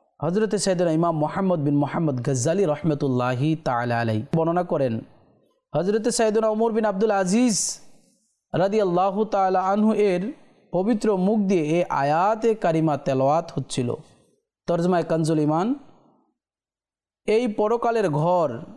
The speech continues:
আমি ওই সকল ব্যক্তিদের জন্য তৈরি করে রেখেছি, যারা জমিনে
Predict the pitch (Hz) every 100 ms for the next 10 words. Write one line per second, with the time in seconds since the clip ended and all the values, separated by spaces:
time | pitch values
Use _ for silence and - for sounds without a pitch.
0 | - _ _ - - 180 - 208 247 -
1 | 214 196 170 135 180 185 254 247 269 220
2 | 208 190 165 202 240 220 196 160 143 143
3 | - 120 120 - _ _ _ _ _ _
4 | _ - 156 156 143 135 170 190 196 151